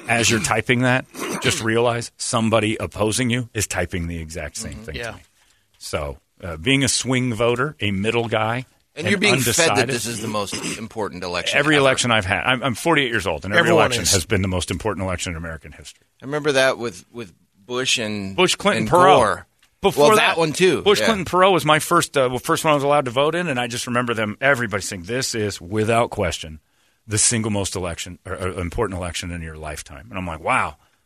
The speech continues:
Speaker 1: what luck! It's my first one. I get to participate." And then the next one was, This is going to change the the America will stem the tide of, of tyranny. And I'm like, "All right, oh, I better get in on this one." And then, and then I'm like, "They're all that.
Speaker 3: If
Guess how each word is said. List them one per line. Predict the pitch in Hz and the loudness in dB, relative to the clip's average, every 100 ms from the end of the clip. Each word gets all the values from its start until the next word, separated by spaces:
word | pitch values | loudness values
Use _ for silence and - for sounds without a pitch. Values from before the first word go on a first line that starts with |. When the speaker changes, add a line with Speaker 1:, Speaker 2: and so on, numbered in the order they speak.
| _ | _
Speaker 1:
what | 110 123 | -4 -2
luck! | 123 135 95 _ | 0 -2 -4 _
It's | 98 | -10
my | 113 98 | -6 -2
first | 131 120 - | 0 0 2
one. | 131 107 | 0 0
I | 92 | -4
get | 92 | -8
to | - | -8
participate." | 92 85 123 - 87 78 95 | -8 -4 -4 -4 -8 -10 -6
And | 143 | -4
then | 117 | -2
the | |
next | 117 131 - | 0 -2 -2
one | 98 92 | -8 -8
was, | 85 80 | -8 -6
This | 95 113 - | -2 0 2
is | 101 92 | 0 0
going | - 95 90 | -4 -6 -8
to | 85 | -10
change | - 98 90 85 - | -10 -8 -8 -8 -10
the | 87 - _ _ _ | -12 -14 _ _ _
the | 107 82 _ _ | -4 -4 _ _
America | 107 123 117 117 104 | 0 4 4 2 -2
will | 95 95 _ - | -4 -8 _ -20
stem | - 139 127 | -2 0 2
the | 120 | 0
tide | 117 117 113 | 0 0 0
of, | 107 90 - | -2 -6 -8
of | 92 82 - _ | -8 -8 -16 _
tyranny. | - 135 120 110 110 | -2 2 2 2 0
And | 107 | -2
I'm | |
like, | 92 101 | -4 -2
"All | 113 | -2
right, | 101 | -2
oh, | 113 | -4
I | 113 110 | -2 0
better | 120 | 0
get | 113 113 | 2 2
in | |
on | 107 104 | 0 -2
this | 107 - | -2 -4
one." | 85 | -6
And | 95 | -6
then, | 120 123 123 | -6 -6 -6
and | 117 | -4
then | |
I'm | 113 | -2
like, | 104 - | -4 0
"They're | 208 | 4
all | 269 320 | 6 4
that. | 185 160 | 2 -2
Speaker 3:
If | - | -6